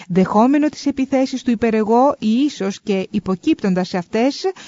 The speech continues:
το εγώ βρίσκει μια τύχη όμοια με των πρωτοζώων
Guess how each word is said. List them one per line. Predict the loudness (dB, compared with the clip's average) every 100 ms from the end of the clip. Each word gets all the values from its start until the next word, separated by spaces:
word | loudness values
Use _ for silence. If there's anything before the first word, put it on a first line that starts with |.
| -6
το | 2
εγώ | 4 4 2
βρίσκει | 2 0 0 2
μια | 4 4
τύχη | 2 -2 -2 -4
όμοια | -2 0 2 2
με | 2 2
των | 2 2 2
πρωτοζώων | -2 0 0 0 2 2 2 0